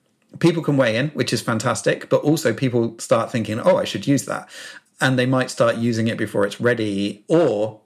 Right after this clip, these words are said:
worse, people start contributing to it. And then I'm like,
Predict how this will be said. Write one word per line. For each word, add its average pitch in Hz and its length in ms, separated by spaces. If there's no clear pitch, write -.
worse, 123 640
people 165 320
start 135 300
contributing 131 600
to 107 160
it. 104 200
And 123 180
then 135 160
I'm 127 120
like, 120 320